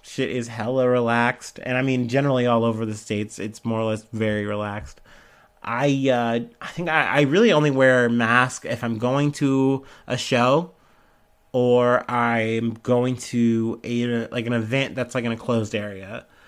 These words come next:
'Cause I just, I just now want that to be my general hygiene. Because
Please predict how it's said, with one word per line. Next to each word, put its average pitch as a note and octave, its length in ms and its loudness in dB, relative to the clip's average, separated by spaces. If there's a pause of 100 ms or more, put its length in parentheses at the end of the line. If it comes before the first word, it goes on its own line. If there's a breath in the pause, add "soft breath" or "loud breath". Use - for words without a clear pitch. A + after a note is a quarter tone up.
(220 soft breath)
'Cause B2+ 160 -4
I C3 80 2
just, B2 340 -4 (160)
I C#3+ 160 2
just D#3+ 280 0
now D#3 360 4
want C3+ 380 0
that C3 200 -2
to C#3 80 -4
be C3 160 0
my B2 220 -2
general A#2+ 640 -2
hygiene. G#2 680 -4 (400 loud breath)
Because B2+ 640 0